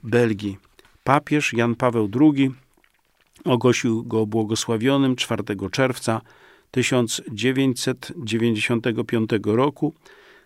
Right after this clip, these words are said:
Benedykt szesnasty kanonizował go jedenastego października dwa tysiące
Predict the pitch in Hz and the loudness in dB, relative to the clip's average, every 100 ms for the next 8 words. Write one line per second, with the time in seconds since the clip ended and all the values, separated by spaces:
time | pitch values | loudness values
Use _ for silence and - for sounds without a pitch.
0 | _ - 120 151 147 143 - 113 - 131 | _ 0 4 6 6 0 -2 -2 0 0
1 | 143 - 131 123 123 123 113 139 139 131 | 0 -2 -2 0 2 2 2 2 2 2
2 | 120 117 117 - 135 117 120 113 - 131 | 2 2 0 0 -2 0 2 0 0 -2
3 | 117 113 117 - - _ _ 123 113 113 | 0 -2 -4 -14 -20 _ _ -2 0 0
4 | 113 104 151 180 151 143 - _ - _ | 0 4 4 4 2 0 -4 _ -20 _
5 | _ _ - 107 139 131 - 127 120 - | _ _ -6 0 0 0 -2 0 0 0
6 | 117 | -2